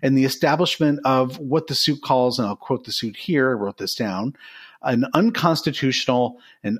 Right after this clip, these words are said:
unprecedented statewide book licensing regime that compels private companies and individuals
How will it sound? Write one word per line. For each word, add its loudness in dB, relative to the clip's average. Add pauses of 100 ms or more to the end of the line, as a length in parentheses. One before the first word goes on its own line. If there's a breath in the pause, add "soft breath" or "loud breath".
unprecedented 0
statewide 0 (140)
book -2
licensing -2
regime -2
that -6
compels -2 (260 loud breath)
private 0
companies 0
and 0
individuals -4